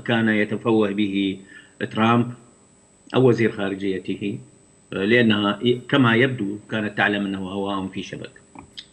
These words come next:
وهذه واحدة من خ-، من، من الخصائص الرئيسية لشخصية ترامب، ال-، ال-، ال-، الشخصية ال-، ال-، الملتبسة، الشخصية غير متوازنة.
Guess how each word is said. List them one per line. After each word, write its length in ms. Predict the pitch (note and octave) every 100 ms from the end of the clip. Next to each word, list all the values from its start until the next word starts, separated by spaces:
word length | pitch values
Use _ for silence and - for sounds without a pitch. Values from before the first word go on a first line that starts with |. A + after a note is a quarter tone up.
| -
وهذه 460 | A2 C#3+ B2 A#2
واحدة 360 | A#2 B2+ A#2+ G#2+
من 140 | G#2
خ-، 300 | - G#2 -
من، 140 | A2 G2+ - -
من 140 | A2+
الخصائص 520 | G#2 A2 C#3+ B2+ B2
الرئيسية 680 | A2 G#2+ G#2 C3+ E3+ G2 F2 - - - - _ -
لشخصية 1800 | G#2+ A2+ A2+ G#2+ G#2+ - - - G2 G2 F#2+ F#2+ G2+ - C3 - D3 G#2
ترامب، 420 | - - A2+ F2+ -
ال-، 80 | E2 -
ال-، 220 | F2+ F#2
ال-، 220 | - -
الشخصية 500 | - - B2+ - A#2
ال-، 220 | G#2+ G2+ F2
ال-، 380 | E2+ - F#2
الملتبسة، 760 | - G2 G2+ G2+ A#2 A2+ - A2+
الشخصية 520 | A#2 A2 - G#2 G#2
غير 260 | G2+ G#2 F#2
متوازنة. 560 | - D#2+ C#2+ A#1+ B1